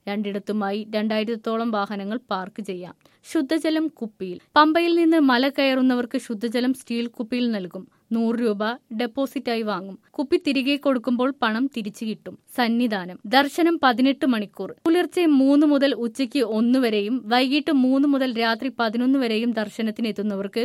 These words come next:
പ്രീമിയം അല്ലാതെ അഞ്ചു ലക്ഷം രൂപയുടെ ഇൻഷുറൻസ് പരിരക്ഷ. നാൽപത്തിയഞ്ച് ലക്ഷം ടിൻ അരവണ കരുതൽ ശേഖരം. നാണയം എണ്ണാൻ നിർമ്മിത ബുദ്ധി. ദേവസ്വം ബോർഡിന്റെ മുഴുവൻ സമയ അന്നദാനം. മരക്കൂട്ടം മുതൽ ജ്യോതിനഗർ വരെ തീർത്ഥാടകർക്ക്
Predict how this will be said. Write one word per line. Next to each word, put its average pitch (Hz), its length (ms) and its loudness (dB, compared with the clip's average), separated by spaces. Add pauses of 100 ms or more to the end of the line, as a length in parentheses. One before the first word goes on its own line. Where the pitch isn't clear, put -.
(100)
പ്രീമിയം 285 540 0
അല്ലാതെ 240 400 -4 (100)
അഞ്ചു 226 280 -4
ലക്ഷം 240 300 -4
രൂപയുടെ 202 460 -2 (140)
ഇൻഷുറൻസ് 240 640 -6
പരിരക്ഷ. 185 440 -10 (300)
നാൽപത്തിയഞ്ച് 285 680 0
ലക്ഷം 277 360 0
ടിൻ 254 300 -2
അരവണ 220 360 -2
കരുതൽ 214 520 -4
ശേഖരം. 180 560 -10
നാണയം 269 540 2
എണ്ണാൻ 262 380 2
നിർമ്മിത 226 380 0
ബുദ്ധി. 180 340 -8 (140)
ദേവസ്വം 302 520 2
ബോർഡിന്റെ 294 440 2
മുഴുവൻ 254 420 4
സമയ 247 300 0 (260)
അന്നദാനം. 202 720 -6
മരക്കൂട്ടം 220 540 -2
മുതൽ 220 240 -2
ജ്യോതിനഗർ 240 680 0
വരെ 220 260 -2
തീർത്ഥാടകർക്ക് 277 800 -2